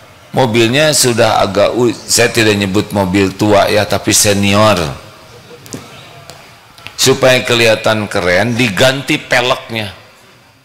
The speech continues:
pakai pelek yang besar ya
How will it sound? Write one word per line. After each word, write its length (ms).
pakai 320
pelek 480
yang 240
besar 720
ya 160